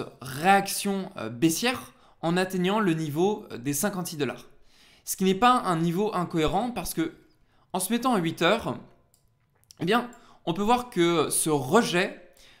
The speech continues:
de la part des vendeurs s'est effectué pile sur la clôture huit heures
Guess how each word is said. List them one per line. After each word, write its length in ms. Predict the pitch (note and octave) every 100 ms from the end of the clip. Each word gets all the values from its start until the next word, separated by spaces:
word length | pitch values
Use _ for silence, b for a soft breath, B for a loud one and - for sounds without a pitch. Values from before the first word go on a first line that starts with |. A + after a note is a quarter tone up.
| b
de 80 | B2
la 80 | D3
part 160 | D3+ E3+
des 100 | D#3+
vendeurs 480 | D3+ D3 A3 A#3 -
s'est 180 | - F3+
effectué 440 | G3 G#3 - A3
pile 460 | G#3+ - C#4+ G3 G#2+
sur 200 | - F#3+
la 80 | F#3+
clôture 720 | F#3 F#3+ F#3 G3+ F#3+ - A2+ - -
huit 360 | D3 G#3 G#3
heures 400 | G3 F#3+ C#3+ G#2+